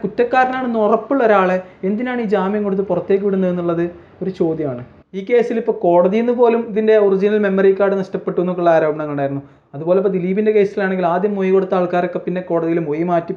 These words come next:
പറഞ്ഞു. അങ്ങനെ ഭയങ്കര വിവാ-, വിവാദപരമായിട്ടുള്ളൊരു കേസായിരുന്നു ഇത്. ഇതിപ്പോൾ ദിലീപിനെ പെടുത്താൻ വേണ്ടിയിട്ടാണോ അല്ലെങ്കിൽ ദിലീപിൻ്റെ ഭാഗത്ത് നിന്നിട്ടാണോ അവരൊക്കെ ഇങ്ങനെ ചെയ്തിട്ടുള്ളത്, അല്ലെങ്കിൽ തെളിവുകളെ കട്ടിമറിക്കാൻ ശ്രമിച്ചതെന്നുള്ളതൊന്നും നമുക്കറിയാൻ പറ്റില്ല. എന്തായാലും ഒരു കാര്യം ഉറപ്പാണ്, ഈ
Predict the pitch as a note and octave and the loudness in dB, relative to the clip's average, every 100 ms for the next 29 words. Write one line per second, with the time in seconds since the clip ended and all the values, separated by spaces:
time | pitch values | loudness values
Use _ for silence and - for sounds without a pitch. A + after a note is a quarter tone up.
0 | - D#3+ D#3 D#3+ - _ _ - F#3 A#3+ | -4 -4 -6 -14 -20 _ _ -8 -4 -2
1 | G#3+ A3+ A#3+ G3 F#3+ G#3 G#3+ F#3+ G3 G#3+ | -2 0 -2 -2 2 2 4 0 2 2
2 | A#3+ A#3+ A3 G3 G3 F#3+ F3 D#3+ D#3+ D3+ | 2 2 0 0 0 0 -2 -2 -2 -4
3 | C#3+ C#3 C#3 - - - E3+ F3 F3+ F#3+ | -4 -4 -6 -12 -16 -4 -2 0 0 2
4 | G#3+ G#3+ D#3+ - A3 A3+ G#3 G3+ F#3+ F#3 | 0 0 -2 2 2 4 2 2 0 -2
5 | E3 E3+ F#3 D#3+ E3+ G3 A#3 A#3+ A#3 G#3 | -2 -4 -4 -6 -4 -2 2 4 4 2
6 | - - G3+ F#3+ F#3+ G3+ F#3+ F3 F3+ F3 | -2 -10 -4 -2 -2 -2 -4 -2 -2 -2
7 | E3+ E3+ F3 F3 - - - E3+ G#3+ G3+ | -2 -2 -2 -4 -8 -20 -8 -2 2 2
8 | F#3 F3 E3 E3 F3 F3 - - - F3 | 2 2 0 0 -2 -4 -8 -10 -2 2
9 | F#3+ G3+ F#3 F#3 F#3+ F#3+ A3+ G3 F3+ F3+ | 4 4 2 0 0 0 -2 -4 -6 -4
10 | F3 E3+ E3 E3 E3+ - - - F#3+ F#3 | -4 -2 -2 -2 -6 -12 -18 -8 -2 0
11 | E3 D3+ C#3+ C#3+ D#3+ - - F3 G#3 B3+ | 0 -2 -4 -4 -6 -10 -10 -2 2 2
12 | B3+ B3 D#3+ F#3+ C#4 A#3 G3+ F3 - D3+ | 0 -2 -4 0 2 4 4 2 -2 -8
13 | D3+ - - F3+ | -8 -16 -10 -6